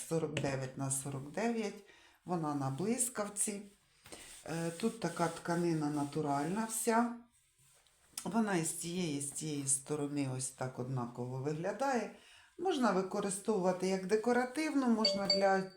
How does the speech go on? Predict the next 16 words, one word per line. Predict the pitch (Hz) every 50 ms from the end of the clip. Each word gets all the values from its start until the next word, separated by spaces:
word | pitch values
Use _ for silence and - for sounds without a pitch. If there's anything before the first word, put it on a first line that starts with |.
| - _
для | - 156 170 196 208 202
чогось, | 208 - 220 214 214 196 185 190 -
хто | - - - 196
собі | 190 - - 190 170 165 180
придумає. | 180 - 180 175 175 185 214 285 302 311 302 277 262 262 262 262 - - - - - - - - _
Така | - 208 208 - 233 233
наволочка | 226 220 208 202 180 185 190 190 185 185 - - - 185
йде | 185 170 175 175
під | 175 185 185 180
номером | 175 180 180 175 170 170 165 165 160 156
тридцять | 156 160 170 165 156 - - - 160 156 - -
п'ять, | 190 214 220 240 277 285 - 190
її | 170 170 190 190 175 185 175
ціна | 165 - - 175 175 185 202 226 233
сорок | 233 - - 196 190 190 190 170 160 135
гривень. | 131 131 143 139 123 117 113 120 131 -